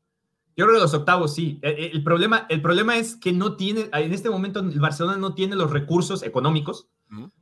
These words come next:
Speaker 1: Para poder ir a pensar en un técnico que valga la pena. Tiene que esperar a que llegue la nueva directiva porque tiene que pasar a armar el nuevo presupuesto, porque al final de cuentas lo hablábamos, que cómo funcionan los equipos, son como empresas. Entonces tienes que asignar una nueva directiva, un nuevo presupuesto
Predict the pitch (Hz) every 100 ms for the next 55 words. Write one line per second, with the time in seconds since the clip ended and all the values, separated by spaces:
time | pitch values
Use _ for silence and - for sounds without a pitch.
0 | _ _ _ 139 143 143 165 196 214 202
1 | 165 151 185 214 190 190 196 202 220 151
2 | 151 202 175 127 196 202 135 160 208 202
3 | 165 147 147 156 156 143 135 147 190 175
4 | 160 175 175 151 147 175 190 147 135 143
5 | 156 147 131 160 170 - _ _ _ _
6 | - 139 147 170 175 147 147 160 190 202
7 | 196 220 233 220 233 233 135 131 143 156
8 | 156 147 135 156 160 175 - 127 139 135
9 | 131 - 139 139 127 117 117 120 135 147
10 | 147 - - 123 131 127 127 147 147 147
11 | 175 123 135 139 - 151 190 190 165 147
12 | 131 139 131 160 190 196 190 190 175 151
13 | 175 147 139 165 196 180 143 143 180 180
14 | 254